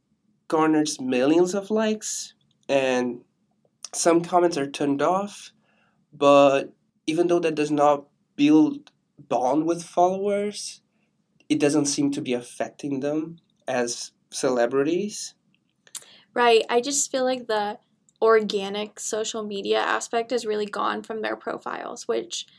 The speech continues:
Speaker 2: like, can help people build kind of a parasocial relationship with celebrities. So I guess in the past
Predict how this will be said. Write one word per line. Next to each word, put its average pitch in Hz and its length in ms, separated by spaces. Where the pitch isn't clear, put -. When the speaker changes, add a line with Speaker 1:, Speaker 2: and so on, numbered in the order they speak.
Speaker 2:
like, 262 220
can 262 160
help 240 480
people 311 340
build 208 380
kind 233 200
of 214 60
a 214 80
parasocial 214 640
relationship 226 800
with 220 260
celebrities. 285 800
So 240 520
I 247 80
guess 254 160
in 226 140
the 214 100
past 214 680